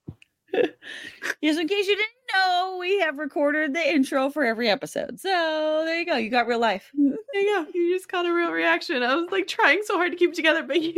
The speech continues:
Speaker 2: just over in the corner repeatedly moving his hands in charades. And I was like, "No idea what's going on right now." That was
Speaker 1: Oh,
Speaker 2: hilarious.
Speaker 1: lovely. Lovely.
Speaker 2: So giggles for everybody. And Brittany could see my face. <laughs>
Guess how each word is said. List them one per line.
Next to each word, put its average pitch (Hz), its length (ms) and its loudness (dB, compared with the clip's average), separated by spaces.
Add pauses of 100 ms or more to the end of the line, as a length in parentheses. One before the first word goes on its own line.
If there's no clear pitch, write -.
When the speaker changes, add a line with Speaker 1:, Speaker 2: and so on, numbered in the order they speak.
(120)
Speaker 2:
just 403 220 -4
over 320 200 0
in 349 60 2
the 370 80 0
corner 349 320 0
repeatedly 320 800 0
moving 285 400 0
his 311 160 0
hands 269 340 0
in 240 100 -2
charades. 208 600 0
And 185 100 -2
I 180 60 2
was 175 100 0
like, 175 300 -2 (520)
"No 147 240 -2
idea 117 220 -4
what's - 160 -6
going 117 240 0
on 85 140 -2
right 87 140 -2
now." 95 220 2 (100)
That - 120 -4
was - 120 -4
Speaker 1:
Oh, - 40 -4
Speaker 2:
hilarious. 95 380 -2
Speaker 1:
lovely. 247 420 -2 (480)
Lovely. 277 300 -2
Speaker 2:
So 427 460 0 (100)
giggles 392 500 0
for 196 100 -2
everybody. 139 760 0
And 160 100 -4
Brittany 233 240 0
could 254 140 -2
see 247 140 2
my 185 200 0
face. 175 440 -2
<laughs> 196 100 -4